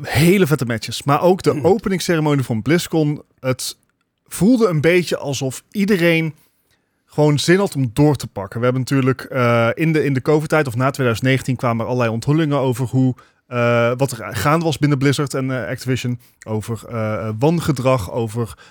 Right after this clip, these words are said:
Speaker 1: vriendjespolitiek, over het negeren van, van signalen.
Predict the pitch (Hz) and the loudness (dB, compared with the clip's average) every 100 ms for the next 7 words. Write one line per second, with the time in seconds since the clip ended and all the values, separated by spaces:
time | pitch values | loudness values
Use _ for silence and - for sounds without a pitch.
0 | _ - 180 170 - - 139 131 - 135 | _ -2 0 0 -4 0 0 0 0 -2
1 | 127 - 127 113 120 - - - - 123 | -2 -4 -4 -4 -6 -8 -18 -20 -8 -4
2 | 127 139 - 156 160 147 135 135 120 127 | 0 0 2 2 4 2 0 -2 -2 -4
3 | - 143 175 190 180 | -4 -2 0 2 0